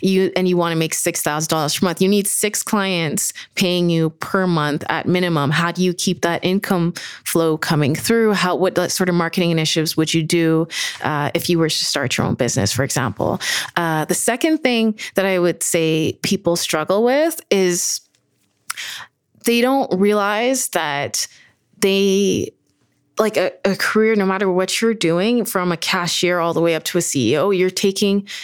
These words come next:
somebody from, like, point A of "I have a problem" to point B, "That problem is solved." So many people focus just on the tasks that they do, and they say, "Oh, you know, well, I track expenses," or, like, "I process cash."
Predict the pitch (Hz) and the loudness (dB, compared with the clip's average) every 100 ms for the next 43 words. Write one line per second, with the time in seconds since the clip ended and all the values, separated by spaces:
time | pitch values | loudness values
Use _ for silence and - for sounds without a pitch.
0 | - - - - 180 175 160 165 165 160 | -12 -8 -6 -2 0 0 0 0 0 0
1 | 156 - - 165 - 117 147 147 160 151 | -2 -2 -2 0 0 0 0 0 0 0
2 | 160 170 - 151 151 165 185 185 - 160 | 0 0 0 0 0 0 0 -2 -2 -2
3 | - 160 156 156 - - 156 - - - | -2 0 2 0 -2 -4 -2 0 0 -2
4 | 170 90 - - - - - 202 220 233 | -2 -2 -4 -4 -6 -4 -2 0 0 0
5 | - 202 208 208 180 170 180 - 165 160 | -2 -2 0 0 0 0 -2 -2 -2 0
6 | 156 147 - - 156 226 - - - 165 | -2 -2 -2 -2 -2 -2 -4 -6 -4 0
7 | 165 160 160 220 359 339 - - - 170 | 0 2 2 4 2 0 -6 -6 -2 0
8 | 170 160 160 - 175 175 170 156 147 143 | 2 0 -2 -2 0 0 0 2 0 0
9 | 147 156 - 143 - - - - 98 - | -2 -2 -2 -2 -4 -6 -6 -4 -4 -2
10 | - 80 - - - - - 160 156 147 | 0 0 -2 -4 -6 -6 -2 0 0 0
11 | 113 - - 139 - 175 - - 123 - | -4 -8 -6 -4 -2 -2 -2 0 0 0
12 | - - - - - - - | -2 -4 -4 -4 -4 -4 -4